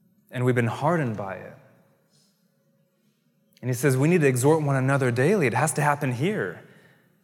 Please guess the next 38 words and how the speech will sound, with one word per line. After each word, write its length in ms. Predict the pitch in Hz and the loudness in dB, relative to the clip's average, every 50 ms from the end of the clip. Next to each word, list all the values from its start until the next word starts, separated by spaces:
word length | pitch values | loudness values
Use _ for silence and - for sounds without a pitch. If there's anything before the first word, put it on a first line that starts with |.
| _ _ - | _ _ -4
Us, 400 | - 147 196 165 127 - - - | 2 2 2 2 2 0 -2 2
we 80 | 135 147 | 2 2
have 100 | 151 143 | 2 4
to 60 | 147 | 4
do 160 | 139 160 160 | 4 4 4
it 100 | 170 160 | 4 2
for 160 | - - 151 | 0 0 0
each 100 | 139 135 | 0 2
other. 120 | 185 202 185 | 4 4 6
That's 200 | 139 160 165 - | 6 4 4 2
what 120 | 196 180 | 0 2
the, 100 | 165 156 - - - | 2 0 -2 -2 0
that's 320 | 151 156 160 156 - - | 2 2 2 0 -4 -2
what 260 | 170 175 170 175 - - | 0 0 0 0 0 -2
the 60 | 139 | -2
power 520 | 117 - - - - 135 139 147 160 170 | -2 -2 -6 -2 2 2 4 4 6 4
of 120 | 160 143 139 | 4 4 2
the 40 | |
community 540 | 139 143 - - 151 151 151 151 135 131 135 | -2 -2 -2 -4 -2 0 0 2 2 2 2
is. 160 | 170 185 147 | 0 0 0
We 100 | 139 135 | -2 -2
get 140 | 123 151 135 | -2 -2 0
to 80 | 143 139 | 0 0
exhort 420 | 131 123 113 113 123 143 175 165 | 0 0 0 2 2 2 2 2
one 140 | 160 160 147 | 0 -2 -2
another 180 | 143 135 131 123 | -2 -2 -2 0
daily 220 | 127 123 123 123 | 0 0 0 -2
so 80 | 123 - | -2 -4
that 120 | 139 127 | -4 -4
we're 100 | 120 117 | -2 -2
not 220 | 120 127 139 131 | 0 0 0 -2
hardened 520 | 120 - - 135 127 123 117 110 107 107 101 - - - - - - - - | -4 -6 -2 -2 0 0 0 -2 -6 -8 -10 -12 -18 -20 -20 -20 -20 -10 0
by 140 | - 127 123 | 2 2 2
the 80 | 117 | 2
deceitfulness 640 | 113 113 110 - 151 131 - - 123 117 107 - 117 | 2 0 -2 -2 -4 -4 -4 -6 -6 -6 -4 -6 -8
of 80 | 101 | -8
sin, 340 | - - 143 135 120 113 107 | -6 -2 0 0 0 0 -2
because, 420 | 117 110 139 131 123 120 - - | 0 2 4 4 4 2 -2 -6